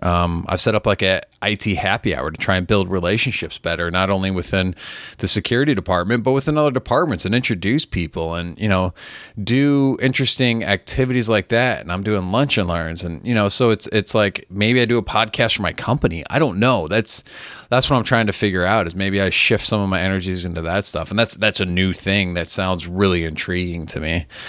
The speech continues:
Um, I've already started talking to marketing about blog posts and, you know, a variety of different things. So,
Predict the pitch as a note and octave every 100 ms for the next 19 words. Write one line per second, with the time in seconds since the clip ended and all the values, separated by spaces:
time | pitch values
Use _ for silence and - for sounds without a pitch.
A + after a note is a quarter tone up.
0 | - - - E2 E2 F2+ G2+ F2+ - G2
1 | F2 F#2+ F2 - F2 E2+ F2+ - F2 E2
2 | D#2+ - E2+ D#2+ - E2 D#2+ - E2 D2
3 | A2+ A2+ A2 A2 F#2+ F2+ E2 - - -
4 | - - - - - E2+ E2